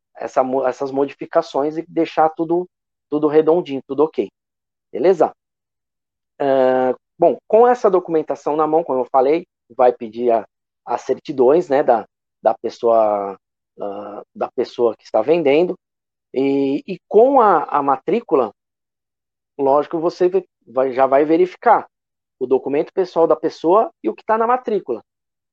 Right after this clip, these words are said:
Ah, há um tempo atrás, ah, um cliente me procurou, né, um, um corretor, falou, "Ó, doutor, tô com um problema aqui, que a, já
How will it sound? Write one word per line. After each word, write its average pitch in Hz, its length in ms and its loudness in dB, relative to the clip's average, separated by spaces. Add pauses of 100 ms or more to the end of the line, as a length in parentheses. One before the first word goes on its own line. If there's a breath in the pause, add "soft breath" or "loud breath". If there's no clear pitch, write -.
(280)
Ah, 139 300 -2
há 143 40 2
um 156 80 2
tempo 202 260 0
atrás, 196 600 0 (240)
ah, 139 520 -6 (220)
um 143 140 -14
cliente 147 340 -6
me 139 60 -2
procurou, 139 560 2
né, 170 180 2
um, 123 220 -6 (140)
um 117 140 -18
corretor, 139 520 0 (560)
falou, 233 180 4
"Ó, 220 60 2
doutor, 185 340 2
tô - 160 -12
com 240 140 -8
um 233 40 -10
problema 165 440 2
aqui, 208 400 -4 (320)
que 151 100 0
a, 139 760 2
já 139 200 -2